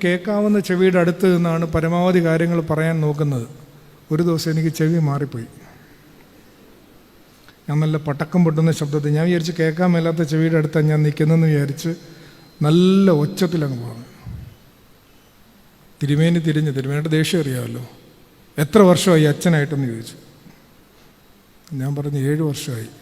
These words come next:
"ഇനി ഒരു ഏഴ് വർഷം കൂടി ഇവിടെ നിന്നോളാൻ" പറഞ്ഞു. പയ്യെ സംസാരിക്കാൻ പഠിച്ചില്ലെന്ന് പറഞ്ഞു. പിന്നെ ഏഴ് വർഷം കൂടെ അവിടെ നിന്ന് കഴിഞ്ഞാൽ ഇപ്പം മെത്രാനായി. എങ്ങനുണ്ട്?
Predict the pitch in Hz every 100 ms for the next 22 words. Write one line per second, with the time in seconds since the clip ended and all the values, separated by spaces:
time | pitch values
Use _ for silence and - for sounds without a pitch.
0 | - - - - _ _ - 156 175 170
1 | 170 190 208 196 160 - 175 165 156 151
2 | 147 143 147 151 131 113 110 - - -
3 | - 156 175 196 180 160 147 156 147 151
4 | 135 131 139 117 110 107 - - - -
5 | - - - _ - _ _ - _ -
6 | _ _ _ _ _ _ _ _ _ _
7 | _ _ _ - - - 147 165 175 185
8 | 202 180 196 190 180 180 170 180 175 175
9 | 151 151 147 147 147 131 123 - - -
10 | - - - - - - _ _ _ -
11 | 165 156 120